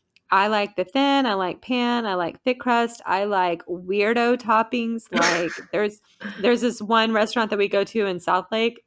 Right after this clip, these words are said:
Speaker 1: that has, like, figs and
Speaker 2: Oh, weird.
Speaker 1: some kind of cheese and, like, hot pepper or something. Like, they have all sorts.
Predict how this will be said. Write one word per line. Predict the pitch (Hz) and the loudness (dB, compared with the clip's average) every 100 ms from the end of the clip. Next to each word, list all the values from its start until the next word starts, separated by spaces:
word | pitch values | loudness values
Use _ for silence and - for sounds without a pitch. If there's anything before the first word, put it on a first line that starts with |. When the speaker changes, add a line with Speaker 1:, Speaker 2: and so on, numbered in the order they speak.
| - | -10
Speaker 1:
that | 170 185 185 175 165 _ - - _ - | -2 2 2 2 -2 _ -20 -20 _ -12
has, | 156 196 190 - | 0 0 2 -2
like, | 175 - - - | -6 -8 -20 4
figs | 247 233 262 262 277 269 - - | 6 8 6 2 -4 -6 -12 -6
and | 214 208 190 180 180 175 185 180 180 - _ _ _ - | 0 2 2 2 2 0 -2 -4 -6 -8 _ _ _ -14
Speaker 2:
Oh, | 175 165 | -14 -12
weird. | 151 156 202 185 - | -12 -10 -10 -10 -10
Speaker 1:
some | - 262 240 | 2 2 4
kind | 247 233 | 2 2
of | 214 - | 0 -2
cheese | - - 226 226 233 226 214 | -8 -2 0 2 0 0 0
and, | |
like, | 190 170 | 0 -2
hot | - 208 - | 2 2 4
pepper | 233 196 214 214 214 214 - | 0 2 4 4 4 2 0
or | 214 | 0
something. | 240 214 202 | 2 2 2
Like, | 190 262 | 2 2
they | 254 | 2
have | 233 262 | 2 2
all | - 226 240 | 6 4 4
sorts. | 240 226 | -2 0